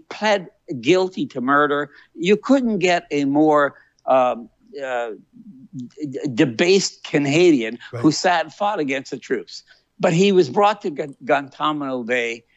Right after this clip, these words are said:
Speaker 1: which is basically American territory.
Speaker 2: Mm-hmm.
Speaker 1: Uh, what Canada did not do in two thousand three, when they sent someone to interview him, was read him his charter rights.
Speaker 2: Right.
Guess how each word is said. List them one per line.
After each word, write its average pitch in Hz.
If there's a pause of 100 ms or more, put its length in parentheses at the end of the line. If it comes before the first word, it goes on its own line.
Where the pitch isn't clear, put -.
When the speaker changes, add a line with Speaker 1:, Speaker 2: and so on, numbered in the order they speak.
(180)
Speaker 1:
which 185
is 180 (380)
basically 151
American 135
territory. 107 (160)
Speaker 2:
Mm-hmm. 110 (120)
Speaker 1:
Uh, 139
what 190 (200)
Canada 240
did 156
not 135
do 117 (420)
in 151
two 190
thousand 143
three, 151
when 123
they 120
sent 127
someone 127
to -
interview 131
him, 131 (240)
was 185
read 202
him 170
his 165
charter 135
rights. 98
Speaker 2:
Right. 120